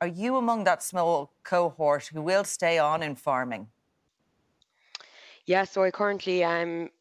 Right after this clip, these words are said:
Speaker 2: work full-time as an accountant, but I also farm at home, um, every day with my parents and hope to continue that long into the future, um, hopefully with the help of, um,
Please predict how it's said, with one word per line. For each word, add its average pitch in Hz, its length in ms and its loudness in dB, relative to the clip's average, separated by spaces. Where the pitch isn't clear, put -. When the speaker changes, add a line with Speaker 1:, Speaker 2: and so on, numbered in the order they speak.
Speaker 2:
work 180 320 0
full-time 185 540 -2
as 170 180 -2
an 165 60 -8
accountant, 180 500 -4
but 170 120 0
I 170 80 2
also 175 320 0
farm 175 340 -2
at 165 80 -4
home, 170 440 0
um, 160 300 -2
every 165 240 -2
day 165 200 2
with 156 100 -4
my 156 160 -4
parents 165 480 0
and 165 140 -2
hope 175 240 -2
to - 100 -10
continue 175 400 -4
that 165 220 2
long 170 260 0
into 165 220 -8
the 156 60 -8
future, 170 540 -2
um, 151 480 -4
hopefully 165 540 0
with 190 160 2
the 190 100 2
help 180 300 2
of, 165 340 2
um, 165 540 0